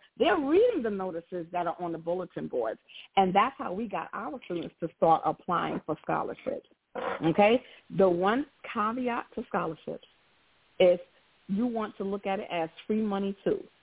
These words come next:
So if you are applying for scholarships, and I don't care how good that scholarship looks, if it says there's a five dollar or a twenty-five dollar, um, twenty-five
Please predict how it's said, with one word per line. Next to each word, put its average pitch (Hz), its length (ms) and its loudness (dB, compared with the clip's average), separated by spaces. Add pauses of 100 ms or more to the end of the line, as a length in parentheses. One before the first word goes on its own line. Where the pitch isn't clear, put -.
(160)
So 185 140 8
if 190 240 4
you 175 520 -2 (380)
are 180 200 4
applying 190 420 -2
for 294 240 -2
scholarships, - 800 2 (540)
and 165 180 6 (100)
I 190 140 8
don't 247 200 2
care 196 140 2
how 196 260 0
good 247 260 2
that 240 200 0
scholarship 226 540 -4
looks, 180 280 0 (200)
if 185 220 6
it 254 200 4
says 202 240 0 (260)
there's 190 220 4
a 190 100 -2 (140)
five 202 280 -2
dollar 175 260 -2
or 165 160 -2
a 160 160 -6
twenty-five 202 500 -4
dollar, 165 240 -2 (160)
um, 170 260 0
twenty-five 190 640 6